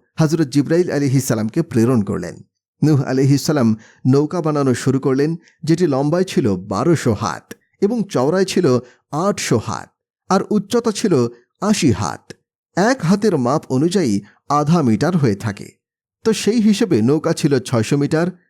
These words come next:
চওড়া ছিল চারশো মিটার এবং উচ্চতা ছিল চল্লিশ মিটার। যখন মহান আল্লাহ তাআলা হযরত নূহ আলাইহিস সালামের নিকটে আযাবের খবর দিলেন, ঠিক তখন থেকেই সেখানকার কাফের মহিলারা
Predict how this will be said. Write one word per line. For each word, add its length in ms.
চওড়া 320
ছিল 300
চারশো 440
মিটার 280
এবং 300
উচ্চতা 440
ছিল 320
চল্লিশ 460
মিটার। 300
যখন 320
মহান 280
আল্লাহ 300
তাআলা 260
হযরত 420
নূহ 280
আলাইহিস 340
সালামের 360
নিকটে 440
আযাবের 520
খবর 380
দিলেন, 320
ঠিক 280
তখন 300
থেকেই 300
সেখানকার 520
কাফের 420
মহিলারা 580